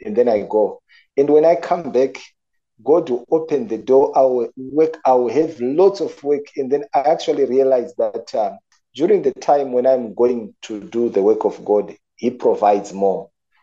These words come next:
When I come back, He provides more as well. And my aim was to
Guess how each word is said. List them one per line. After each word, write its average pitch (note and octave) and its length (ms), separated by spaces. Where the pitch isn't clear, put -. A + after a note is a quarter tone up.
When B2 180
I C3+ 260
come A#2+ 300
back, A2 240
He A#2 220
provides G2 680
more G2 260
as - 160
well. F2 360
And A#2+ 220
my C3+ 280
aim D#3 200
was A2 400
to G#2+ 340